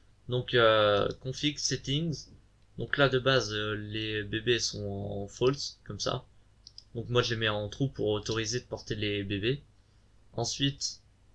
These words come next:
on a, euh, max entity height, la taille maximale qui est de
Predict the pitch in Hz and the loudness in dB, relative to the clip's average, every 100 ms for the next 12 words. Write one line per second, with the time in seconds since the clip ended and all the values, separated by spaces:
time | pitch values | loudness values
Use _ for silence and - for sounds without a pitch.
0 | - 120 123 123 120 - 104 107 120 - | -8 -4 2 6 6 4 0 0 -2 -2
1 | 117 - - - - 117 120 - - 104 | -4 -6 -12 -10 -4 -2 -2 -4 -4 -4
2 | 104 113 107 104 - 117 110 101 - 107 | -4 -4 -4 -6 -6 -2 -4 -4 -8 -8
3 | 95 101 101 101 | -4 0 2 2